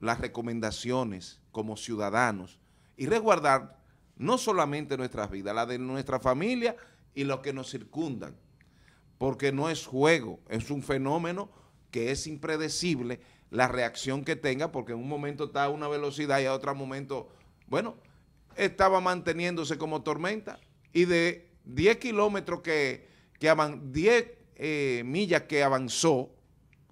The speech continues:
se convirtió en huracán categoría cuatro. Pues entonces, correcto que las autoridades continúen, correcto si las autoridades tienen que usar la fuerza para sacar gente don-, de lugares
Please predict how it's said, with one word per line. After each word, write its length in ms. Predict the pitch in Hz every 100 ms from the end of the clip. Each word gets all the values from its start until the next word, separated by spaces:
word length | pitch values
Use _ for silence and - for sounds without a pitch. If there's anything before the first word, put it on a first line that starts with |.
| _
se 160 | 135
convirtió 400 | 123 143 139 147
en 60 | 147
huracán 380 | 151 139 143 120
categoría 520 | 131 131 120 120 113
cuatro. 380 | 117 156 175 - _ _ _ _ _ _ _ _ _ _ _ _ _ _ _ -
Pues 140 | 127
entonces, 640 | 131 117 165 123 107 101 - _ _ - _ _ _ _ _ -
correcto 560 | 120 117 165 180 185
que 80 | 170
las 120 | 156
autoridades 580 | 143 139 139 127 143 156
continúen, 680 | 151 139 139 131 160 202 202 - - - -
correcto 520 | 131 127 156 175 180
si 120 | 156
las 100 | 143
autoridades 600 | 135 135 127 123 151 151
tienen 260 | 147 147 143
que 80 | 135
usar 240 | 113 143
la 140 | 147 117
fuerza 520 | 127 151 156 - 208 - - -
para 220 | 123 123
sacar 380 | - 117 139 135
gente 360 | 135 160 147 135
don-, 320 | 127 120 113
de 100 | 120
lugares 500 | 113 113 147 147 135